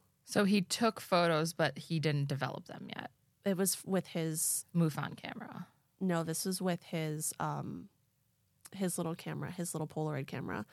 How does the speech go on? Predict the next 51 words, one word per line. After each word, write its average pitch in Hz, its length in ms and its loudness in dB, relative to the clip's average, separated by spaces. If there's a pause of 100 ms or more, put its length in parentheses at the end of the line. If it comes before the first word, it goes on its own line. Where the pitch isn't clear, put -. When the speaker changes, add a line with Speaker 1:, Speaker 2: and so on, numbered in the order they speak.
(120)
Speaker 2:
So - 180 0
they 175 180 2
develop 151 400 -2
on 147 80 -6
the 131 60 -6
spot. - 400 -4 (560)
Speaker 1:
Yeah, 214 140 4
Speaker 2:
He 208 60 4
Speaker 1:
so 180 60 2
they 165 140 2
saw 254 260 6
them 269 160 -6
then, - 180 -8
right? 196 320 -2
Speaker 2:
Yeah, 220 180 2
they 175 120 0
saw 190 180 2
the 180 100 -2
pictures. - 540 -10
Speaker 1:
Oh, 202 160 0
I 156 60 -6
thought - 140 -4
you 190 60 -2
said 185 140 -2
they 160 80 2
didn't 151 300 -4
see 165 140 -8
them. - 220 -10 (140)
Speaker 2:
No, 226 140 4
they 208 80 6
didn't 233 160 6
see 285 100 2
the 277 120 4
U 233 140 6
F 208 140 -2
O 208 140 6
in 170 60 2
the 151 60 -2
sky. 185 320 -2
Speaker 1:
Oh, 160 760 2
once 214 260 4
again, 320 320 2
dude. 175 300 2 (360)
Speaker 2:
Yeah, 196 280 -4 (200)
but 202 120 4
Speaker 1:
Once - 60 -10
Speaker 2:
they 214 80 6
saw 214 180 8
the 202 60 6
Speaker 1:
again. 165 80 2
Speaker 2:
pictures. - 800 0